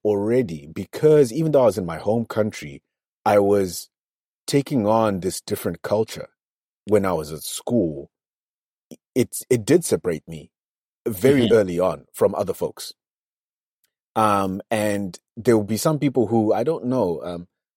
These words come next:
Speaker 1: I, I, I've, n-, you know, I wonder about my parents' generation, but I think there may be some parents who might be like, "Cool, that's our, that's progress in a way,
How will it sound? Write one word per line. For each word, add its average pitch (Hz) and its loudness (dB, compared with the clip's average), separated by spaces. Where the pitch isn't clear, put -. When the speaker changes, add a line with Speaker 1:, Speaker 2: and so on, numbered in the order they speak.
Speaker 1:
I, 101 2
I, 98 0
I've, 107 0
n-, 113 -2
you 107 -4
know, 90 -6
I 92 0
wonder 110 4
about 85 -2
my 82 -4
parents' 87 -2
generation, 90 -6
but - -4
I - -4
think 123 -2
there 95 -2
may 104 -4
be 101 -8
some 107 -4
parents 101 2
who 104 -4
might 98 -4
be 92 -6
like, 90 0
"Cool, 120 -4
that's 110 -2
our, 98 -2
that's - -6
progress 101 -8
in 110 2
a 101 0
way, 107 0